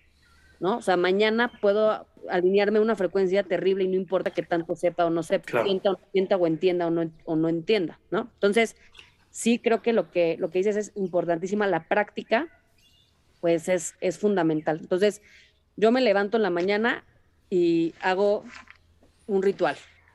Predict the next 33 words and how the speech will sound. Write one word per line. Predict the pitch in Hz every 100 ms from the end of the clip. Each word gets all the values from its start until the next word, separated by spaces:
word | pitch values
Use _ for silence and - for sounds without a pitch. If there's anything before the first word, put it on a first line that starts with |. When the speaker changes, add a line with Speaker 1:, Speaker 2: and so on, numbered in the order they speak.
| - _ _ -
Speaker 1:
que | 151 143 143 143
se | - 147
los | 156 147 - -
comparto | 151 151 160 - - -
por |
si | 143 143
lo | 143
quieren | 160 156
hacer. | 139 - - _ _ - - -
Entonces, | - 190 214 202 - -
me | 180 180
levanto | 196 226 226 269
en | 254
la | 180
mañana, | 180 202 233 -
idealmente | 190 214 233 233 233 247 254 - -
no | 190 214
tocar | 233 214 190
el | 180
teléfono. | 156 151 139 -
Esto | 220 247
es | 233 196 190
bien | 208 247
importante, | 208 160 170 165
no | 175
agarrar | 220 233 220
el | 214
teléfono, | 185 165 147
porque | 165 160 165
si | 180
lo | 190
agarro, | 196 240 277 -
híjole, | 208 170 147